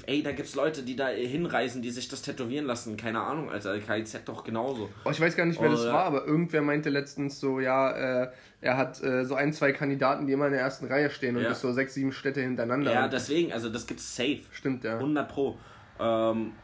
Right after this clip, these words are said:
Speaker 1: und das gibt's auch safe bei Rappern noch so. Also das äußert sich dann vielleicht anders, dass du dem jetzt nicht irgendwie hinterherreist,
Speaker 2: Mhm.
Speaker 1: so, aber dass du jedes Album von dem kaufst, so egal, also ob dich die Singles überzeugt haben oba-, oder nicht, so,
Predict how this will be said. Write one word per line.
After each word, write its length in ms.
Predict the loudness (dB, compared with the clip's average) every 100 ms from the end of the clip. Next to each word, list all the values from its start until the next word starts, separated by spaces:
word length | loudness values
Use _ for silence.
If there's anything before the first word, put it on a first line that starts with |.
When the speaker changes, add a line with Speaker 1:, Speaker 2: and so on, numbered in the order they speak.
| -20 -20 -20 -20 -14 -2
Speaker 1:
und 220 | 0 0
das 160 | -2
gibt's 200 | -4 -2
auch 160 | 0 0
safe 360 | -2 0 0 0 -6 -10 -6
bei 160 | -2 0
Rappern 360 | 0 0 0 -2
noch 140 | -4
so. 180 | -4 -2
Also 220 | -2 -4
das 180 | -6 -6 -4 -4
äußert 320 | -2 -2 -4
sich 140 | -6 -4
dann 160 | -6
vielleicht 280 | -2 -4 -4
anders, 280 | -2 -4 -4
dass 160 | -8
du 60 | -4
dem 120 | -2
jetzt 140 | -2 -6
nicht 140 | -6
irgendwie 240 | -6 -4 -4
hinterherreist, 720 | -2 -2 0 0 0 -2 -8 -18 -6
Speaker 2:
Mhm. 160 | -2 2
Speaker 1:
so, 80 |
aber 120 | 2 2
dass 160 | 0
du 60 | -2
jedes 400 | -2 -2 -2 -2
Album 280 | 0 0 -2
von 160 | -4
dem 160 | -4 -4
kaufst, 360 | -2 -4 -2
so 240 | -2 -2 -2 -4
egal, 580 | -2 2 2 2 0 -6 -12 -12 -6 -2
also 360 | 0 0 -2 -4 -14 -12
ob 140 | -8
dich 160 | -6 -6
die 100 | -6
Singles 340 | -2 -2 -2
überzeugt 460 | -4 -4 -2 -4 -2
haben 140 | -4
oba-, 280 | -2 -2 -2
oder 200 | -2 -2
nicht, 280 | 0 -2 -4
so, 260 | -2 -2